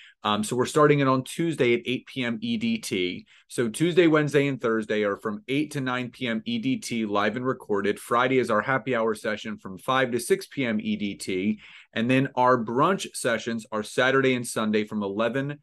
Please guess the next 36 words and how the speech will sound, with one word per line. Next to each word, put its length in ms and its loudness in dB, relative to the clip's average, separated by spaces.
A 220 -2
M 260 -2
to 140 -10
twelve 380 0
P 140 -4
M 180 -2
E 120 -2
D 180 0
T, 220 -4
Saturday 460 -2
and 120 -8
Sunday. 520 -2
Uh, 220 -2
Monday, 400 6
we're 160 6
gonna 160 4
be 140 0
teaching 480 -4
you, 200 -4
or 160 2
Tuesday, 380 0
we're 140 0
gonna 120 -2
be 140 -2
teaching 400 -6
you 140 2
the 80 0
construct 640 -2
of 160 -4
your 100 0
profile 460 2
and 80 -2
how 100 -2
to 140 0
optimize 580 -2
it. 180 -6